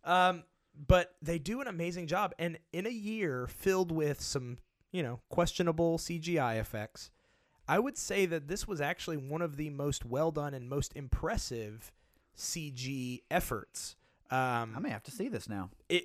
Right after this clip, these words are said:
Speaker 1: it really is good. I took my daughters to see it. They enjoyed it. Um, it's probably a little more wordy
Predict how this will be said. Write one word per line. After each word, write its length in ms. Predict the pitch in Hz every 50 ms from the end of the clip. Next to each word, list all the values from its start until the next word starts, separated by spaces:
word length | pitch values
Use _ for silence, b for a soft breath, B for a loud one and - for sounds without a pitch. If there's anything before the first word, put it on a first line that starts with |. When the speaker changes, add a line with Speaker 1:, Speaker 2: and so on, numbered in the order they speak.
| - _
Speaker 1:
it 160 | - 180 175 165
really 340 | 170 185 226 233 226 214 202
is 100 | 180 156
good. 220 | 139 131 107 101 b b b b b
I 80 | - 120
took 200 | - - 190 -
my 120 | 185 196 196
daughters 380 | 180 175 170 165 170 160 143
to 80 | 143 147
see 260 | - - - 151 147 151
it. 160 | 147 - - _ _ _ _ _ _ _ _ - 113 110
They 220 | 131 127 131 143
enjoyed 420 | 151 160 160 135 151 151 151 151 151
it. 160 | 156 151 - _ _ _ _ _ _ _ _ _ -
Um, 500 | 131 127 127 123 123 123 120 120 113 - _ _ _ _ _ _ _ _ _ _ _ _ _ _ _ _ _
it's 280 | 170 175 170 - -
probably 840 | - - - - - 196 175 190 202 214 202 208 214 214 208 196 - -
a 80 | 139 151
little 520 | 151 151 151 156 160 170 170 175 175 165
more 640 | 160 160 156 151 151 147 147 143 139 139 139 135 - _ _ _ _ _ _ _ _ _ _ _ _ _ _ _ _ - 120 123
wordy 800 | 123 135 131 131 143 147 151 147 156 151 151 151 147 143 143